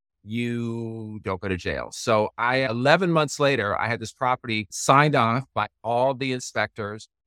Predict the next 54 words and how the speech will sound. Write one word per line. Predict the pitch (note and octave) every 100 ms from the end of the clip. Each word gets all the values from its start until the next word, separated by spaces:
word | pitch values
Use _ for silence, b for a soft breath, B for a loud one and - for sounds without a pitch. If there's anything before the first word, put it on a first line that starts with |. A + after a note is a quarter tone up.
| -
and | A2 C3
they |
had | E3+
to |
come. | E3+ F3 D3 - -
There | C3+
were |
a | B2+
couple | G3+ G3+
of | -
false | C#3+ C3+
starts | - C3 G2+ -
because | A2
they | C3+ C3
came | D#3 C#3+
out | C#3 B2+ -
and | A#2
they'd | A2+ -
find | B2+ C#3
something. | - A#2 G2+ F#2 F2+ E2+
So | B2+
there | A2+
had | D3
to | D#3
be | A#2
one | G#2+ B2+ E3
day | D3 A#2+ G#2+ G#2 _ _ _
where | A2+
they | A#2+
could | A2 G#2+
walk | B2 C3 -
through | B2 G#2+ _ -
every | C#3+ D#3+ E3
floor | - C#3+
of | C3
the | A#2
property | - B2 B2 G2+
and | G2+
not | A2 E2
find | A2+ G#2
a | F#2+
single | - C3+ C3 A2
violation. | A2 G2 G2+ F#2+ G#2+ F#2 F2
And | A2 A#2+
that, | C3+
uh, | C3 -
in | A#2+ G#2+
fact, | B2 A#2 -
happened | B2 C3 G2+
a | G2+
few | C3+
days | C#3 D3 -
before | B2+ B2+
Thanksgiving | B2 A2+ - B2 A2 A2+